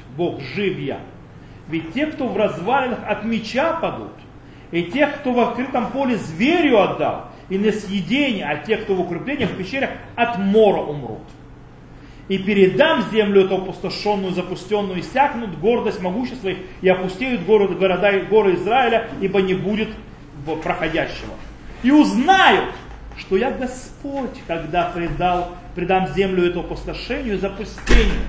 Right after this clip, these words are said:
за все гнусности, что створили одни. То есть этот второй удар происходит то, что они ничего не исправят, они поймут:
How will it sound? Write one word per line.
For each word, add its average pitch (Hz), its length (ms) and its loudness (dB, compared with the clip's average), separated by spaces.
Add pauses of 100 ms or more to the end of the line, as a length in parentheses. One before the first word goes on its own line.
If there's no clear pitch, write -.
(360)
за 190 140 2
все 196 200 2
гнусности, 202 440 -2
что 147 220 -10
створили 165 340 -4
одни. 123 280 -6 (520)
То 151 60 -12
есть - 100 -10
этот 240 220 0
второй 220 320 4
удар 233 260 2
происходит 202 720 -2
то, 311 140 -4
что - 200 -8
они 208 200 -6 (160)
ничего 202 340 -4
не - 80 -6
исправят, 262 320 -2
они 233 140 -4
поймут: 202 260 -2